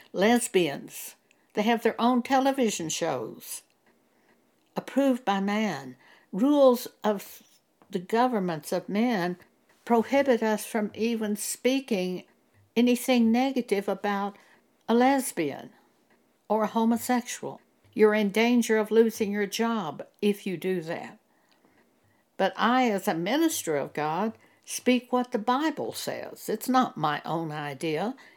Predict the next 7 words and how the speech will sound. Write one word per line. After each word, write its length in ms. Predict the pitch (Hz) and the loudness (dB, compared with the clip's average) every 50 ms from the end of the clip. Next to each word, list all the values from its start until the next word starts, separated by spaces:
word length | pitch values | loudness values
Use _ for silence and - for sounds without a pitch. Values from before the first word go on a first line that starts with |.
| _ _ | _ _
It's 320 | - 294 294 - - - | -6 -6 -6 -6 -8 -6
what 200 | 285 294 294 - | -4 -4 -4 -6
the 100 | - - - _ | -12 -18 -10 _
Bible 480 | 294 285 311 311 269 196 208 147 147 | -6 -4 -2 -2 -2 -2 -4 -6 -8
says 360 | 147 - - 151 147 123 - - | -8 -6 -6 -6 -6 -6 -8 -10
about 340 | - - 123 120 - - - | -12 -12 -12 -12 -14 -14 -16
it. 160 | - - - | -16 -18 -18